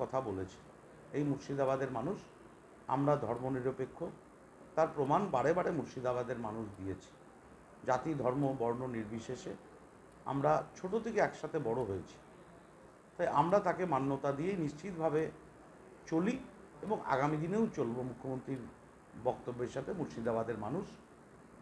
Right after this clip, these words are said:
চলবে, এটা দায়িত্ব নিয়ে বলতে পারি। দ্বিতীয়ত, আবারও তিনি আমাকে দায়িত্ব দিয়েছেন, নিয়ামত ভাইকে চেয়ারম্যান করেছেন, রবিদাকে রাজ্যের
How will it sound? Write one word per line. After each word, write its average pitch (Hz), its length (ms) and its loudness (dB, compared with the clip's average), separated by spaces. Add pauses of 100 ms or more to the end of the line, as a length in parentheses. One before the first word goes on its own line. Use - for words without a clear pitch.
(480)
চলবে, 170 300 6 (680)
এটা 202 200 2
দায়িত্ব 143 260 2 (100)
নিয়ে 196 200 2
বলতে 107 260 -2
পারি। - 160 -14 (1400)
দ্বিতীয়ত, 208 440 4 (680)
আবারও 175 320 10
তিনি 196 160 0 (160)
আমাকে 165 300 2
দায়িত্ব 143 240 0 (120)
দিয়েছেন, 143 400 2 (2000)
নিয়ামত 139 400 4
ভাইকে 135 240 0 (120)
চেয়ারম্যান 135 380 2 (100)
করেছেন, 131 380 0 (500)
রবিদাকে 127 520 2 (1600)
রাজ্যের 127 360 2